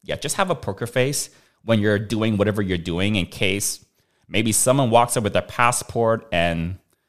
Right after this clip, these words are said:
you know, the officer pulls up their record on the computer and it's, like, all sorts of crazy shit.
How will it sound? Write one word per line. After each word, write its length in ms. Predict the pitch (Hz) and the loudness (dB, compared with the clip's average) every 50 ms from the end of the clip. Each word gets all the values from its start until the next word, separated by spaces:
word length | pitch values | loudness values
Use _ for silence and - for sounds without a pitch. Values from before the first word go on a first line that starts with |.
| _ _ _ _ _ _ | _ _ _ _ _ _
you 140 | - - 80 | -10 -6 -4
know, 140 | 71 71 78 | -4 -2 -2
the 120 | - - - | -2 0 2
officer 300 | 92 101 - - - 113 101 - - - _ | 2 2 2 0 -4 -4 -4 -4 -8 -16 _
pulls 260 | - - 120 113 104 | -6 -2 -2 -2 -2
up 100 | - 104 | -2 -2
their 100 | - 98 | -2 0
record 240 | 92 95 98 - - | 0 0 0 0 0
on 260 | - 95 95 92 90 | 0 0 0 0 -2
the 260 | 87 92 87 85 87 - | 0 0 0 0 0 -2
computer 420 | - 104 - - - 117 113 110 | -4 -6 -6 -4 -2 -2 0 0
and 120 | 98 87 90 | 0 0 0
it's, 80 | 95 | -2
like, 160 | - 90 - - | -2 -2 -2 -2
all 140 | 101 113 | -2 -2
sorts 200 | 123 - - - | -2 -2 -4 -2
of 80 | 120 95 | -4 -6
crazy 420 | - - - 113 117 117 113 110 | -4 -2 0 2 2 2 0 -2
shit. 420 | 95 - - - 90 92 95 - | -4 -2 -2 -2 -2 -2 -2 -4